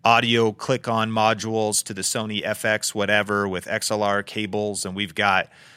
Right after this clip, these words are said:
you know, lighting and dynamics behind me. It's all cool. And I encourage you to step up to that level eventually. But I've also learned that complexity is the enemy of execution.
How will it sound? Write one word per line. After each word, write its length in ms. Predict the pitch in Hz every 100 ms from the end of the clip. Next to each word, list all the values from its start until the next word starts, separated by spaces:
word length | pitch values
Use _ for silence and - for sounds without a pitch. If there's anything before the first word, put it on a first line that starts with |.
| _
you 100 | -
know, 140 | 95 95
lighting 640 | 104 107 113 107 107 107
and 200 | 98 92 - -
dynamics 580 | - 107 104 101 104 -
behind 380 | - 98 104 104
me. 160 | 107
It's 100 | 101
all 160 | 190 214
cool. 380 | - 269 - - _ _ -
And 80 | 143
I 80 | 160
encourage 360 | 143 202 139
you 120 | 151 135
to 400 | - 131 113 - -
step 340 | - 175 -
up 240 | 226 - -
to 120 | 156
that 180 | 127 113
level 260 | 127 110
eventually. 680 | 107 139 254 - 107 92 87 _ _ _ _ _ -
But 80 | 123
I've 80 |
also 280 | 165 233 226
learned 280 | 147 139 131
that 200 | 110 -
complexity 760 | - 113 - 180 180 160 123 113
is 120 | 104
the 120 | 117
enemy 260 | 117 113 110
of 80 | 107
execution. 680 | 101 98 - 180 - -